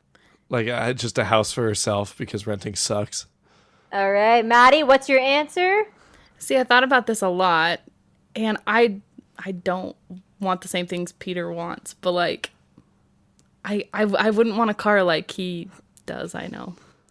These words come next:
Speaker 3: I guess that's probably what you're gonna ask next. Dang it. Okay, um,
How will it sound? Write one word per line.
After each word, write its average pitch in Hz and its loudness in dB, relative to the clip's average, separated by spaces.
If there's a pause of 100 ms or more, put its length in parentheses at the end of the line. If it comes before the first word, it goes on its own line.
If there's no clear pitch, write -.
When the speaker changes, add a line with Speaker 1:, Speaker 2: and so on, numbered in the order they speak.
(120)
Speaker 3:
I 240 0
guess 254 2
that's 269 -2
probably 277 0
what 269 0
you're 254 -4
gonna 277 -2
ask 302 -2
next. 226 -8 (320)
Dang 285 -2
it. 214 -8 (100)
Okay, 269 -2
um, 202 -2